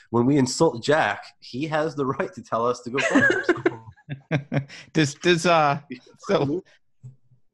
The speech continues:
Speaker 2: do you, uh, do you think you're not long for Twitter, or are they gonna go after you?
Speaker 1: I don't know. I don't know. Um, I, I don't really hold back. I don't really, I can't think of too many instances when I've,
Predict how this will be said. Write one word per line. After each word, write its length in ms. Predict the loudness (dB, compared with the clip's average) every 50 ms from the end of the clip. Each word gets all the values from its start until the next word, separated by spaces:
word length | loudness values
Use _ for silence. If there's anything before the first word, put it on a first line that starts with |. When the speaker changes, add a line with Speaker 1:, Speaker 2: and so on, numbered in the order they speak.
| -12 -10 -8 -8 -8 -4
Speaker 2:
do 100 | -2 2
you, 240 | 4 6 6 6 6
uh, 300 | 4 4 4 4 2 0 -2 -10 _ -18 -18 -12 -4
do 100 | 0 0
you 80 | 2 2
think 240 | 2 0 0 2 2
you're 120 | 2 4
not 240 | 4 4 2 2 2
long 240 | 2 2 2 2 0
for 120 | -2 -2
Twitter, 300 | -2 -2 0 2 2 2
or 20 |
are 40 | 2
they 160 | 0 0 -2
gonna 200 | -2 -2 -2 -2
go 100 | -2 0
after 240 | -2 -2 -2 -6 -10
you? 60 | -12 -12 _ _ _ _ _ _ _ -20 _ _ _ _ _ _ _ _ _ _ _ _ _ _ -20 -20 -20 -20 _ _ _ _ -6
Speaker 1:
I 80 | -4 0
don't 180 | 2 2 4 4
know. 380 | 6 6 4 4 2 0 -4 -4
I 120 | -2 0
don't 160 | 2 2 4 4
know. 400 | 4 4 4 4 0 -2 -4 -2
Um, 540 | 0 0 2 2 0 0 -2 -4 -8 -10 -12 _ _ _ _ _ _ _ _ _ -20 _ _ _ -8
I, 440 | -6 -4 -2 -2 -2 -4 -6 -6 -8 -8
I 240 | -8 -8 -8 -8 -10 -12 -12 -6
don't 460 | -4 -2 0 0 0 -2 -4 -6 -12 -16 -16 -16 -18 _ _ _ _ _ _ _ -8
really 260 | -2 2 2 4 2 2
hold 260 | 2 0 -2 0 2
back. 440 | 2 2 2 0 -2 -6 -16 -20 -20 _ _ _ -4
I 80 | 0
don't 160 | 0 0 2
really, 280 | 2 2 4 4 4 2
I 40 | 0
can't 300 | -4 -6 -4 -4 -2 2
think 120 | 2 2
of 80 | 2 2
too 140 | -2 -2 0
many 100 | 0 -2
instances 300 | -2 -4 -8 -8 -4 -2
when 120 | 0 0
I've, 140 | -2 -2